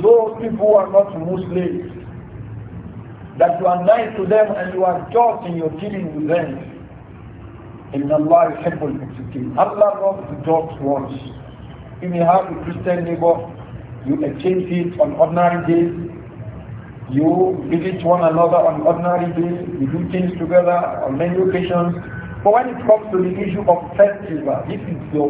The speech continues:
own religion and that is his own religion or our own religion. There should be separation.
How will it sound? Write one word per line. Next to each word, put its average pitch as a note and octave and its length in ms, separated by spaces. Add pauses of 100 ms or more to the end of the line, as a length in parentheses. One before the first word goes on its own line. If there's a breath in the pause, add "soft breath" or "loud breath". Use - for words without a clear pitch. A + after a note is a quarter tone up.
own F#3 240
religion E3+ 800 (320)
and C#3+ 160
that F3 320
is D3+ 80 (120)
his D3+ 120 (140)
own G3 340
religion D3+ 560 (220)
or E3+ 180
our D3+ 240
own E3+ 280
religion. C3+ 920
There D#3+ 180
should F#3+ 220
be G3+ 80 (100)
separation. - 800